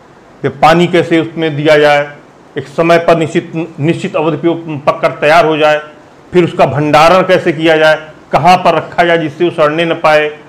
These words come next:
उनसे भी उसकी सुरक्षा की गई। अब इसी प्रकार हम पशु पे आ जाते हैं।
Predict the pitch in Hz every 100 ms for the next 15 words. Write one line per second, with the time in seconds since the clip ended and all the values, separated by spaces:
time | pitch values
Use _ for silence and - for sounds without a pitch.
0 | - - - - - - 160 151 196 175
1 | 175 190 190 165 - 160 156 147 143 143
2 | - - - - - - - - - 170
3 | 185 240 226 226 214 208 165 147 175 180
4 | 175 170 165 165